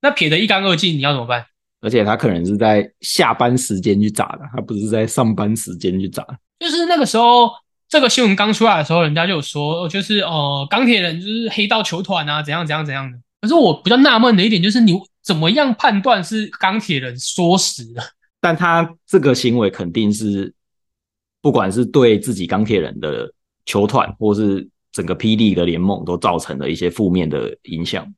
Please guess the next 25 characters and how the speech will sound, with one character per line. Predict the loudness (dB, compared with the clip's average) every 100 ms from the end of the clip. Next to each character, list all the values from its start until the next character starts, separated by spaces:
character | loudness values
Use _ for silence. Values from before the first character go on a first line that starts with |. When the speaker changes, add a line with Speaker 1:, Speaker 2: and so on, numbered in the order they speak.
| _ 0
Speaker 1:
所 | 2
以 |
我 | 2
觉 | 2
得 |
钢 | 0 2
铁 | 2 2
人 | 2 2
是 | 2
需 | 2 2
要 | 2
负 | 2 0
责 | 0 -2
的 | -2
啊， | -4 -6 _
Speaker 2:
嗯。 | 0
Speaker 1:
他 | 0
需 | 2 4
要 | 4
负 | 4 0 0 0
他 | 0 0 2 2 0 0
用 | 0 0
人 | -4 -4
不 | -8
善、 | -2 -2 -2